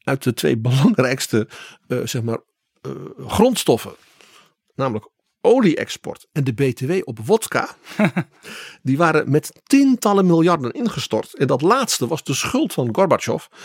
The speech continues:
want die had bij zijn aantreden die grote anti-alcoholisme campagne.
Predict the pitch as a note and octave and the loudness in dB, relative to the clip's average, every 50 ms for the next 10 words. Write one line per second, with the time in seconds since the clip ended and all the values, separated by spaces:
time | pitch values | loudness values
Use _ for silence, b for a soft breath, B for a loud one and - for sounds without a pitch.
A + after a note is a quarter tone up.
0 | B B - D#3+ E3 E3 D3+ G3 F3+ D3+ D3 C3+ - A#2+ - - G#3 A#3+ - C3 | B B -4 0 2 2 2 2 2 0 -2 -2 -4 -6 -4 -4 -2 -2 -2 -2
1 | A#2+ A#2+ C3 B2+ A#2+ A#2 A2 - - - D#3+ F#3+ F3 - - - - G3+ G#3 G3 | -2 -2 -2 -4 -4 -4 -4 -2 0 0 2 2 0 0 -2 -2 0 2 2 2
2 | - - F3 D3 - - F3+ G3 F3 - C3 B2 C3+ F3 A3 G3+ - - C#3+ - | 2 0 -2 -2 -2 0 0 0 0 0 0 0 2 2 0 0 0 -2 -2 0
3 | - A#2+ A2 A#2+ G2+ E2+ E2 - - | 0 0 0 -2 -4 -4 -6 -18 -20